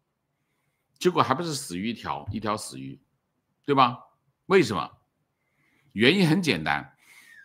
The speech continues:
人民银行不是今年才这么干，其实去年也干了，<clears throat> 去年没什么用，今年再干还是没什么用。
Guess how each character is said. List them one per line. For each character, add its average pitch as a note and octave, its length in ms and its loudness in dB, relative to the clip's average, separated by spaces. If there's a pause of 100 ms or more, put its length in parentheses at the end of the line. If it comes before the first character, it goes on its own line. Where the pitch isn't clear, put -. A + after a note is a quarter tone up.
(220)
人 C#3 240 4
民 C4 140 6
银 G#3 100 6
行 F3 280 4
不 E3 120 0
是 G#3 280 2
今 A#3+ 260 2
年 C#3 180 2
才 A2 160 -4
这 F#2+ 120 -6
么 F2+ 100 -4
干， E2+ 320 -6
其 G3 200 -4
实 F#3 120 -2
去 - 400 -2
年 C#3+ 220 0
也 D#2+ 120 -6
干 G#2 280 4
了， - 160 -18 (920)
<clears throat> - 920 -20
去 A#3+ 240 -2
年 C3+ 120 2
没 A2+ 160 0
什 G#2 140 -8
么 G2+ 80 -4
用， A2+ 320 -8 (460)
今 G#3 240 2
年 C#3 180 2
再 D3+ 240 0
干 A#2+ 400 -4 (320)
还 - 320 -4
是 A#3 140 -6
没 C#3 160 -2
什 A2+ 120 -6
么 G#2 80 -4
用。 A2+ 320 -8